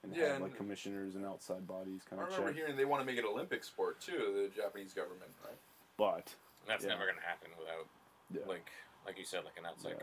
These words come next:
Speaker 1: It
Speaker 3: commission
Speaker 1: would never be an
Speaker 3: regulating
Speaker 1: official
Speaker 3: it.
Speaker 1: sport, but it might wanna be one of those, like, you know, we'll throw 'em a bone sports or something like that.
Speaker 2: And I remember hearing somewhere that, like, a lot of sumo wrestlers are actually Mongolian anyway.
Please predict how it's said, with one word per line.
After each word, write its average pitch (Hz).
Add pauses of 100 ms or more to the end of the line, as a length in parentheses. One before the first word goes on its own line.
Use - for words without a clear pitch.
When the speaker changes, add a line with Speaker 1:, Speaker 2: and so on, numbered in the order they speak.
Speaker 1:
It -
Speaker 3:
commission 127
Speaker 1:
would 165
never 165
be 123
an 104
Speaker 3:
regulating 98
Speaker 1:
official 104
Speaker 3:
it. -
Speaker 1:
sport, 98
but 107
it 104
might 107
wanna 104 (120)
be 104
one 104
of 98
those, 95
like, 95 (160)
you 92
know, - (560)
we'll 101
throw 101
'em 98
a 95
bone 95
sports -
or 95
something -
like 101
that. 104
Speaker 2:
And 151
I 165
remember 185
hearing 131
somewhere 110
that, 95
like, 92
a 98
lot 104
of 101 (220)
sumo 104
wrestlers 92
are 95
actually 90
Mongolian 90
anyway. 131